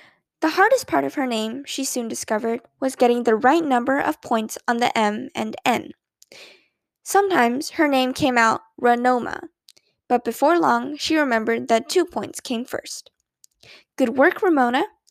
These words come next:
said Miss Binny, the first time Ramona printed her name correctly. Ramona hugged herself with happiness and love for Miss Binny. Soon, she was sure,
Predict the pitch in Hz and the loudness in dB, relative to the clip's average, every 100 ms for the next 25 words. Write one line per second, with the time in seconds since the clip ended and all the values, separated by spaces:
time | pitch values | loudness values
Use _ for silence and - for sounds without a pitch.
0 | - - 240 233 - - 226 240 330 _ | -14 -8 -6 -6 -6 -6 -4 -4 -8 _
1 | - - - _ 285 330 370 - 370 339 | -20 -20 -20 _ -2 2 0 2 2 4
2 | 277 240 233 247 226 226 240 269 233 214 | 4 2 2 0 -2 -2 -2 -2 -2 -2
3 | 208 - 277 262 - - 269 _ _ _ | -4 0 2 2 -4 -14 -14 _ _ _
4 | _ _ _ - - - _ _ 277 285 | _ _ _ -20 -20 -20 _ _ 4 6
5 | 311 403 403 294 240 247 - 233 226 - | 6 6 4 2 0 -4 -4 -4 -4 -4
6 | 262 - 240 233 240 240 262 - - 277 | -6 -4 -6 -4 -6 -6 -8 -8 0 2
7 | 311 254 214 214 - - 233 220 233 - | 2 2 2 2 -2 -6 -4 -4 -6 -8
8 | - - - _ _ _ - - - _ | -12 -12 -18 _ _ _ -20 -20 -20 _
9 | - - 339 359 403 _ _ - - 311 | -6 2 4 4 0 _ _ -6 0 2
10 | 339 - 233 214 233 | 2 2 2 2 0